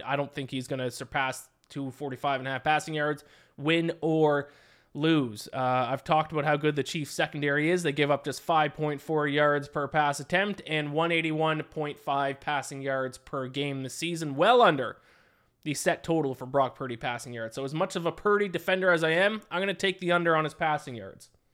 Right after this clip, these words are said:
By the way, dry January is officially over. Cheers. I'm gonna take a sip of this, uh,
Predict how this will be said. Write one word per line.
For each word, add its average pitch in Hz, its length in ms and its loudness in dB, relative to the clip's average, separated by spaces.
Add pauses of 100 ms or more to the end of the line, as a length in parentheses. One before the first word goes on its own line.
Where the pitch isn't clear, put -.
(880)
By 139 160 4
the 135 60 0
way, 185 360 6 (240)
dry 147 260 4
January 139 540 0
is 131 80 -6
officially 147 440 -6
over. 175 260 0
Cheers. 156 500 -4
I'm 135 60 -6
gonna 139 100 -6
take 156 180 -6
a 135 60 -6
sip 170 300 -8
of 139 160 -8
this, 139 260 -6
uh, 135 220 0